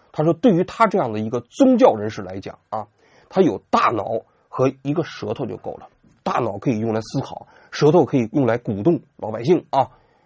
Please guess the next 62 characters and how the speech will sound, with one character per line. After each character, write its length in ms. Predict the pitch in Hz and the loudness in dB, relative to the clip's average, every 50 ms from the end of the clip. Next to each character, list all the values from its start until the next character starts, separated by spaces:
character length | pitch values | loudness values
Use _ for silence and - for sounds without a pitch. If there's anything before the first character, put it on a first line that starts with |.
| _ _ _ _ _ | _ _ _ _ _
那 140 | - 117 117 | -2 0 0
么 80 | 127 127 | 0 2
后 180 | - - 135 | 2 2 2
来 140 | 107 104 104 | 2 0 -2
呢， 120 | 107 107 - | -6 -6 -6
一 100 | 131 123 | -6 -4
九 140 | 117 101 - | -4 -4 -2
八 220 | - - 120 131 | -2 -2 -2 0
一 120 | 127 123 120 | -2 -2 -2
年 160 | 107 92 92 | -2 -4 -6
的 80 | 95 92 | -8 -10
时 80 | 92 | -12
候 120 | 92 92 92 | -14 -16 -16
呢， 80 | 95 - | -18 -18
他 120 | - 98 95 - | -18 -18 -12 -8
当 200 | - 104 101 101 | -6 -6 -4 -6
选 140 | - 101 92 | -6 -10 -12
了 80 | 95 95 | -12 -10
伊 140 | 101 104 101 | -8 -8 -8
朗 160 | 90 82 92 | -8 -10 -12
的 160 | 98 98 - _ _ _ _ _ _ _ _ | -16 -18 -18 _ _ _ _ _ _ _ _
总 180 | - 131 165 | 0 0 0
统。 140 | 151 104 - _ _ _ _ _ _ _ _ - - _ - | 0 -2 -6 _ _ _ _ _ _ _ _ -20 -20 _ -4
伊 140 | 214 247 | 0 0
朗 180 | 320 302 131 110 | 2 2 0 -2
这 80 | 117 - | -2 -4
个 80 | 123 | -4
体 160 | - - - | -6 -8 -12
系 160 | - - - 104 | -12 -10 -8 -8
中 160 | 107 101 98 | -6 -8 -8
间 160 | 98 92 92 | -10 -12 -14
啊， 100 | - - _ | -16 -18 _
总 260 | - - 156 247 262 | -2 2 2 2 2
统 220 | 196 127 92 92 | 2 -2 -6 -8
呢 160 | 98 98 92 - | -12 -12 -14 -14
权 200 | - - 107 131 | -12 -6 -4 -2
力 120 | - 185 | -2 -2
不 120 | - - | -2 -4
是 60 | - - | -4 -4
特 100 | 180 120 | -2 -2
别 100 | 113 147 | -2 -2
大， 180 | 202 - - _ _ _ _ _ _ _ _ _ _ - - _ _ _ | -2 -4 -4 _ _ _ _ _ _ _ _ _ _ -20 -20 _ _ _
但 160 | - 240 226 | 6 6 6
是 80 | 175 175 | 6 2
他 140 | 175 175 170 | -2 -4 -2
通 160 | - 202 196 | -2 0 0
过 100 | 185 147 | 0 0
总 180 | 131 127 180 | 2 4 2
统 180 | 180 135 101 92 | 2 2 -2 -8
呢 140 | 95 95 92 | -10 -12 -10
也 160 | 95 95 95 | -12 -12 -10
跟 180 | - - 131 123 | -6 -4 -4 -4
国 160 | - 101 110 | -4 -4 -2
际 120 | 135 151 135 | 0 0 0
社 160 | - 127 110 | 0 -2 -2
会 140 | 117 113 107 | -2 -2 -4
有 80 | 95 | -6
一 60 | 90 | -8
些 180 | 92 - 110 101 | -10 -12 -12 -8
交 160 | - - 127 | -2 0 2
往 240 | 131 135 113 92 - | 2 2 0 -2 -4
啊， 220 | - - - - | -8 -18 -20 -20